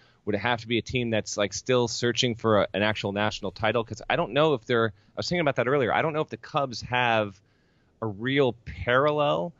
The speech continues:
at the college basketball level, because Northwestern,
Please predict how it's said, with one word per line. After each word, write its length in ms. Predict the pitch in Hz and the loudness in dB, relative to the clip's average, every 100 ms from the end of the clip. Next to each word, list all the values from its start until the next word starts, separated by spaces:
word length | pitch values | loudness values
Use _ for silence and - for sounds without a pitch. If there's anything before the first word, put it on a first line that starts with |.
| _ _ - | _ _ -6
at 120 | 120 | -6
the 40 | - | -2
college 360 | 143 139 127 | 4 4 4
basketball 480 | 127 127 - 123 123 | 2 0 0 -2 2
level, 380 | 117 123 135 131 _ _ - | 2 2 0 -2 _ _ -8
because 380 | 117 139 120 | -4 0 2
Northwestern, 760 | 131 143 139 147 - 143 127 110 | 2 0 2 0 2 -2 -2 -4